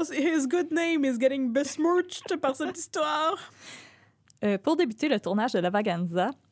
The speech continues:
Speaker 2: on va aussi beaucoup capitaliser sur l'image de cette belle vie idyllique
Speaker 1: Oui.
Speaker 2: qu'ils vivent à l'étranger.
Speaker 1: Oui.
Speaker 2: On va donc recruter Nick King, Eric Legia et Dylan Schneider, rép-,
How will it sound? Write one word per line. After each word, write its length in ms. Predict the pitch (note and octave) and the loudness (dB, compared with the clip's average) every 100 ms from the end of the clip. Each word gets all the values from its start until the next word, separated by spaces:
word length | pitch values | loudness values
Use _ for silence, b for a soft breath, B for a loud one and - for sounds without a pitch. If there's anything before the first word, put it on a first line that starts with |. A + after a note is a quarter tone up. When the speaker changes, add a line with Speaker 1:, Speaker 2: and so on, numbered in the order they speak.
| _ | _
Speaker 2:
on 120 | G#3 | -2
va 160 | F#3+ G3 | 0 0
aussi 280 | G3+ - F4+ | 0 0 -2
beaucoup 300 | B3+ G#3+ E4+ - | 0 -2 -2 -2
capitaliser 680 | - F#3+ - G3+ G3 G3 B3+ | -2 -2 0 -2 0 0 -2
sur 340 | - B3+ C4 G#3 | -2 0 0 0
l'image 680 | F#3 G#3 F#3+ F#3+ G3+ G3 | 2 4 2 0 0 0
de 320 | E3+ E3+ E3 G3 | 0 0 0 0
cette 320 | - A3 D3 | 0 -2 2
belle 300 | E3+ A3 G#3 | 2 2 0
vie 360 | D#3 G3+ G#3 | -2 0 2
idyllique 640 | F#3 E3 F3 D#3+ F3+ F3 E3 | 0 -2 0 0 0 -2 -2
Speaker 1:
Oui. 120 | B3 D4+ | 0 2
Speaker 2:
qu'ils 160 | - | 0
vivent 540 | C#3+ D#3+ G3+ F#3+ E3 E3 | 0 -6 -6 -4 -4 -2
à 60 | G#3 | -2
l'étranger. 560 | G#3+ - F3 E3 E3+ A#3+ | -4 -4 -6 -6 -8 -8
Speaker 1:
Oui. 320 | B3+ C4+ A#3+ A3+ | -10 -10 -12 -4
Speaker 2:
On 100 | G3 | 0
va 120 | F#3+ | 2
donc 240 | F#3+ C4+ - | 2 0 0
recruter 500 | F#3 F#3+ - A3 G#3+ - | -4 -6 -8 -6 -6 -2
Nick 380 | F3+ G#3+ B3 - | 2 2 0 -2
King, 420 | A3+ B3 G3 - _ _ | 0 2 0 -4 _ _
Eric 340 | G#3 A3+ A#3+ - | 0 2 0 0
Legia 520 | F3 G#3+ A3+ C4+ C#4+ _ | 0 2 2 2 0 _
et 120 | G3+ F#3 | -2 -2
Dylan 400 | E3+ A3 A#3+ A3 | 0 0 0 0
Schneider, 600 | - E3 F3+ F#3+ B3+ B3+ b b b | -2 -2 0 0 0 -2 b b b
rép-, 240 | G3+ G#3+ | -4 -2